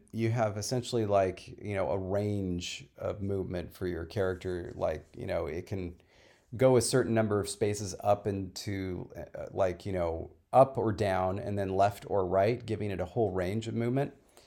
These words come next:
And so I thought for a dancer class, they could have specific dances where if that space is available to them, they can move in that space and then, you know, do damage or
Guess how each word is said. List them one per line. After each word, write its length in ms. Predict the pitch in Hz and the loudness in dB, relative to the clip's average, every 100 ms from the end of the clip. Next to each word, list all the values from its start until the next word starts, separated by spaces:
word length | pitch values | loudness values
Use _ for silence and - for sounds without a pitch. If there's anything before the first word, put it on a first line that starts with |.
| - - _ - | -20 -20 _ -8
And 140 | 107 | -6
so 140 | - 104 | 2 4
I 180 | 101 | 4
thought 420 | 98 107 98 - - | 2 2 2 2 -2
for 160 | 95 | -2
a 40 | 90 | -2
dancer 600 | 80 117 147 180 104 87 | -2 -2 0 -2 -4 -6
class, 560 | - - - - - - | -2 0 0 -4 -10 -4
they 120 | 113 | -2
could 120 | 117 | 0
have 180 | 113 104 | 0 -2
specific 600 | - - - 113 107 - | -4 -8 -6 -4 -4 -6
dances 640 | 95 90 85 - 64 113 - _ _ _ _ _ | -4 -4 -6 -10 -12 -14 -20 _ _ _ _ _
where 400 | 110 110 104 - | 2 4 4 2
if 260 | 113 113 - | 0 0 -2
that 280 | 110 110 107 | 4 4 4
space 420 | - - 127 131 117 | -2 0 0 0 -2
is 80 | 101 | -4
available 580 | 92 143 190 107 104 | 2 4 4 4 2
to 180 | 98 101 | 0 -4
them, 280 | 82 92 101 | -2 -2 -2
they 140 | 104 | -4
can 240 | 101 101 98 | -4 -4 -2
move 300 | 131 131 110 - | 0 -2 -4 -4
in 240 | 120 120 | 0 2
that 240 | 104 95 - | 2 -2 -6
space 500 | - 110 95 87 - - | -2 0 0 -4 -8 -6
and 260 | 98 95 95 | -4 -2 0
then, 440 | 95 92 90 87 | 0 0 -2 -6
you 120 | 107 95 | -4 -2
know, 200 | 87 82 | -2 -4
do 220 | 82 98 | -6 -6
damage 520 | 98 101 101 95 90 | -2 0 0 -4 -4
or 340 | 85 90 90 | -2 0 0